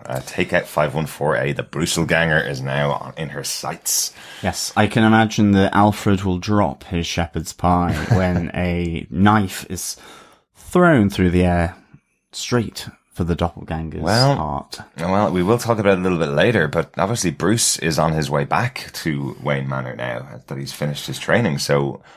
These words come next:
Speaker 1: will it be the Brussels Ganger or will it be Bruce on the other end of it? I'm suspecting that Bruce Wayne will be, will be the one attacked by Selena. So
Speaker 2: I suspect there will be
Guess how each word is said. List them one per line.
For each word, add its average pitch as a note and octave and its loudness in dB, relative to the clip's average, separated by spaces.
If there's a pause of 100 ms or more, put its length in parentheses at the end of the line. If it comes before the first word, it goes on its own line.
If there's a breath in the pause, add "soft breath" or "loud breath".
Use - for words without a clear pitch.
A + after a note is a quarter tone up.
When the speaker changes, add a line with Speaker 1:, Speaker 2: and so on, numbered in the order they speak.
(160 soft breath)
Speaker 1:
will F#2+ 4
it F#2+ 2
be F#2+ 4
the E2 2
Brussels G2 2
Ganger F2 4
or D2+ 2
will D#2 2
it D#2+ -2
be E2+ 4
Bruce - 2
on E2 2
the D#2+ 4
other D#2 4
end D#2+ 4
of D#2 4
it? - -18
I'm C#2+ -4
suspecting D2+ -8
that C#2 -6
Bruce D2 -8
Wayne C#2+ -2
will C#2+ -10
be, C2+ -8 (120)
will D2 -10
be E2 -2
the E2+ 0
one G2+ 4
attacked D2 -6
by C#2+ -10
Selena. C#2 -10
So G#2 -6
Speaker 2:
I B2 6
suspect - 0
there A2+ 6
will A2 6
be G#2+ 4